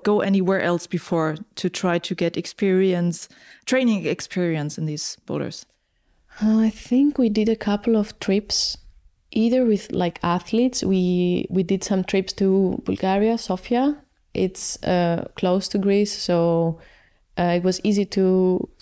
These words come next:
Speaker 2: to go there. And we also, like, when we had the comp internationally, we, uh,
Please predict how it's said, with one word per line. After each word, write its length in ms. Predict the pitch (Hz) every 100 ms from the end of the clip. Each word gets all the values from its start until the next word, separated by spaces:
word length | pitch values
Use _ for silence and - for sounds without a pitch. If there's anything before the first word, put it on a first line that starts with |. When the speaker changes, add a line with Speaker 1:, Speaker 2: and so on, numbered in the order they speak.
| -
Speaker 2:
to 100 | 202
go 240 | 202 214
there. 300 | 208 226 233
And 200 | 202 196
we 120 | 190
also, 280 | 190 196 190
like, 220 | 190 180
when 140 | 190 185
we 120 | 185
had 220 | 190 185
the 80 | 185
comp 420 | - 190 190 185 - -
internationally, 640 | 196 190 196 190 190 190
we, 640 | 180 180 175 175 180 185 -
uh, 260 | - 180 180